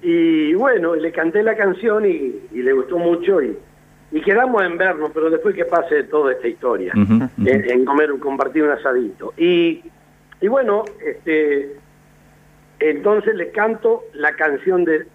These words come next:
Speaker 1: justamente, mirá vos qué cosa, era el cumpleaños de este señor que murió hace poco, el ministro Mario Meoni.
Speaker 2: Ujú.
Speaker 1: El mismo día del tren, que viene el tren a Madrid, que queda en enero, si no era veintidós de enero, veinticuatro, por ahí,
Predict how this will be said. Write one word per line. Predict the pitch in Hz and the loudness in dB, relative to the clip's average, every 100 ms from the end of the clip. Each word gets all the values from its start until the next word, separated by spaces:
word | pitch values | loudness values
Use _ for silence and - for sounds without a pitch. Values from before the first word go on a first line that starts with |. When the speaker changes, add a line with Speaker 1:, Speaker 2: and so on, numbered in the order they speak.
| - - - | -18 -14 -4
Speaker 1:
justamente, | 240 220 190 175 190 156 127 117 | 0 0 2 2 2 2 -2 -2
mirá | 120 147 | 0 2
vos | 170 165 | 2 0
qué | 151 139 | -2 -2
cosa, | 143 117 - - - - _ - - - - | -2 -2 -6 -16 -20 -20 _ -20 -20 -8 0
era | 220 214 | 2 2
el | 196 | 0
cumpleaños | 190 175 185 208 202 190 196 214 - - - | -2 -2 0 0 2 0 0 -2 -4 -18 -6
de | 165 | -4
este | - 151 | -4 -6
señor | - 165 180 175 | 0 2 2 2
que | 180 | 0
murió | 151 151 | 0 0
hace | 156 143 | 0 -2
poco, | - 196 170 - 160 160 | 0 2 2 2 -2 0
el | |
ministro | 131 139 151 147 147 143 - 131 | 0 2 2 0 0 -2 -2 -4
Mario | 139 156 147 131 | 0 0 2 2
Meoni. | 147 220 180 110 - _ - | 2 2 0 -4 -8 _ -2
Speaker 2:
Ujú. | 107 131 147 - - - - - - _ - | 2 2 0 -4 -20 -20 -20 -20 -20 _ -4
Speaker 1:
El | 113 120 | 0 2
mismo | 233 285 240 | 4 4 4
día | 208 185 151 | 2 2 2
del | 139 143 - | 0 -2 -4
tren, | 165 143 | -2 -2
que | 123 123 | 0 0
viene | 160 160 | 2 2
el | |
tren | 143 160 151 | 2 2 2
a | |
Madrid, | 143 139 160 147 - 160 | 2 0 0 -2 -4 -4
que | |
queda | 156 151 | 0 0
en | 139 | 2
enero, | 147 160 135 120 | 2 2 0 -4
si | 139 | -2
no | 160 | 0
era | 156 | 2
veintidós | 139 127 147 156 | 0 -4 0 0
de | 156 | 2
enero, | 175 156 | 0 0
veinticuatro, | 135 120 127 180 165 139 | -2 -8 -4 -2 0 -2
por | 127 | -2
ahí, | 139 131 | -2 -2